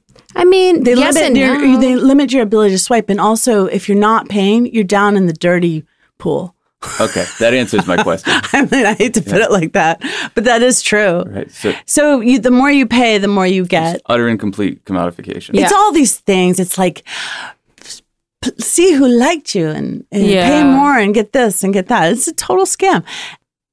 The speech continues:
Speaker 2: I don't know exactly which companies do exactly what, but it's also advertising based. I mean, they have advertising.
Speaker 3: Mm.
Speaker 2: They're selling advertising.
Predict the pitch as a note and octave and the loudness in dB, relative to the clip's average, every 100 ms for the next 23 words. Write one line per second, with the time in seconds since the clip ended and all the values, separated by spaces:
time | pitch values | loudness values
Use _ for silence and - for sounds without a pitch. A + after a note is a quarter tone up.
0 | _ A3 A#3 C4+ A#3 G#3+ F#3 F#3+ F3+ F#3 | _ 0 2 2 4 2 2 0 -2 -2
1 | F#3+ E3 C#3+ - _ _ _ _ _ - | -2 0 -2 -6 _ _ _ _ _ -2
2 | F#3 F#3+ E3 - - - - _ _ _ | 2 2 2 -2 -4 -4 -8 _ _ _
3 | - F#3 F#3 E3 D3 F3 - F#3 C#3+ D#3 | -2 -2 0 -2 -2 -6 -2 0 0 -4
4 | D#3 D#3 D#3+ F3 E3+ D3+ G#3 G#3+ - F#4 | -2 -2 -2 -4 -4 -2 -2 -2 -2 -2
5 | E4+ B3+ - G3+ F3+ F3 F3 F3 E3 F#3+ | -2 -2 -2 -2 -2 -4 -6 -4 -4 -6
6 | A#3+ F#3+ F#3+ G3 F3 D#3+ F3 F3 E3+ E3 | -4 -2 0 0 0 -2 -4 -4 -6 -4
7 | F3 F3 - _ _ _ - G3 A3 G#3 | -4 -6 -8 _ _ _ -4 -2 0 2
8 | F#3 E3+ E3 F3 F3 F3 F3+ F#3+ F#3 | 2 0 -2 -4 -4 -4 -4 -4 -6